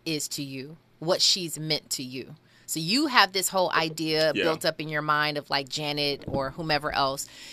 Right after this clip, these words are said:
Speaker 1: and you love her. Not only because you've seen her life, you've seen, sh-, she's a human to you, so she's been humanized, right? Um, so there's that, and then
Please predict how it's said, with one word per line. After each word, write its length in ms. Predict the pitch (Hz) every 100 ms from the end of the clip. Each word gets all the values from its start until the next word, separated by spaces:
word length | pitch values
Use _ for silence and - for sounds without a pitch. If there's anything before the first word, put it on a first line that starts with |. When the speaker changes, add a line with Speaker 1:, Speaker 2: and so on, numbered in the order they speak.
| -
Speaker 1:
and 140 | 160
you 80 | 180
love 320 | 165 165 170
her. 340 | - 127 135 - _ - - 175
Not 240 | 185 240
only 200 | 294 277
because 340 | 220 220 226 -
you've 280 | 185 190 180
seen 220 | 220 196
her 200 | 190 170
life, 240 | 160 160 170
you've 160 | 170
seen, 280 | - 165 160 -
sh-, 200 | 139 -
she's 320 | - 214 180
a 60 | 175
human 400 | 160 262 220 135
to 100 | -
you, 160 | 107 101
so 120 | -
she's 160 | 180 165
been 120 | 160
humanized, 720 | - 240 208 156 117 113 -
right? 280 | 160 160 - - - - -
Um, 300 | 170 160 160
so 300 | 156 185 165
there's 420 | 151 160 160 143
that, 280 | 135 156 202 -
and 180 | 151 160
then 340 | 190 214 190